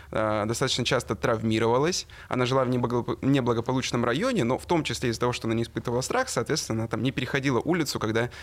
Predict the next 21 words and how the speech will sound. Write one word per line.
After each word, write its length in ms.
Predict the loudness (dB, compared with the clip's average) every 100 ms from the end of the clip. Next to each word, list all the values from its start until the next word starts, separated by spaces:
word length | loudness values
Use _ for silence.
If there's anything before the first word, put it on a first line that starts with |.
| -10 -2
перейти 260 | -2 -2 -2
улицу 380 | -2 -2 0
нужно 360 | 2 2 2 0
бы 120 | 0
было. 340 | 0 0 -2 -6 -12 -20 -20 -20 -8
Вот. 300 | -2 -2 -2 -8 -6
И 220 | -2 -2 0
она, 240 | 0 0
кстати, 600 | -2 -2 -2 0 0 0 -2 -10 -10 -4
как 200 | -2 0
выяснилось 420 | 0 2 0 -2
позже, 340 | 0 0 0
все-таки 560 | -2 -2 -2 -2 -2 -2 -8 -20 -20 -8
была 340 | 0 4 4 2
способна 580 | 0 2 4 4 2
испытывать 440 | 0 -2 -2 -2 -2
страх, 380 | -2 -2 -2 -2
но 240 | 0 0
очень 380 | 2 0 0 -2
специфически. 800 | -2 -4 -4 -4 -4 -4 -4 -4
Когда, 520 | -4 0 0 0 -2